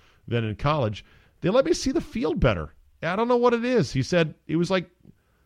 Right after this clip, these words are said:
easier for me to, to, to sort of identify coverages and single safety high and et cetera, et cetera" I'm just paraphrasing what he said. A lot of people laughed and said, <laughs>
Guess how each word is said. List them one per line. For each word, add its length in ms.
easier 400
for 120
me 140
to, 100
to, 320
to 220
sort 220
of 100
identify 580
coverages 640
and 140
single 380
safety 400
high 360
and 260
et 160
cetera, 340
et 80
cetera" 360
I'm 100
just 220
paraphrasing 680
what 120
he 80
said. 360
A 360
lot 140
of 80
people 300
laughed 400
and 80
said, 320
<laughs> 60